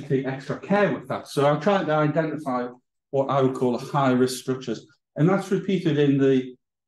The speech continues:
uh, procedures that have been written down. So this is, this is what I came up with and, um, how to categorize the defect. Now, as far as I'm aware, it's used, it's used by Tarmac, it's used by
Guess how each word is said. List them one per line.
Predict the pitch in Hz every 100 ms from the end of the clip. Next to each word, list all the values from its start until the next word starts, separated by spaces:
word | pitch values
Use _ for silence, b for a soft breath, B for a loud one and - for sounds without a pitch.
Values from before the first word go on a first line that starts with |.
| -
uh, | 127 120
procedures | 139 135 156 151 123 113
that | 127
have | -
been | 123 117 110
written | 110 104
down. | 104 110 95 - _ - b b b _ _
So | - 202 196
this | 269
is, | 254 - 208
this | 214
is | 214 202
what | 208
I | 202 202
came | 196 180 143
up | 131 127 156
with | 170 - - _
and, | 151 156 156 156 156 226 _ _ _ _ -
um, | 135 139 143 131 143 - -
how | 180 185
to | 180
categorize | - 170 151 135 131 123 110 110 - - - _ _ _
the | 127 135
defect. | 131 240 254 - 120 - _ _ _ _ _ -
Now, | 147
as | 139
far | 214 247
as | 202
I'm | 185 147
aware, | 127 117 143 - _ _
it's | 143 143 -
used, | 165 156 - - _ -
it's | 127 -
used | 160 131
by | 113 113
Tarmac, | - 147 143 139 -
it's | 110 -
used | 110
by | 90